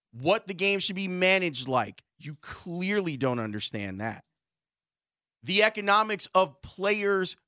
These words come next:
making the product. You don't understand that. And have spit in the face of White Sox fans over and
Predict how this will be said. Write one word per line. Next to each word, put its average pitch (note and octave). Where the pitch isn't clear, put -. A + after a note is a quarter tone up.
making F3
the C3
product. F3+
You C3
don't G#3+
understand E3
that. -
And E3
have D#3+
spit -
in A3
the G#3
face F3+
of D3+
White F3
Sox D3+
fans C3+
over C#3+
and C3+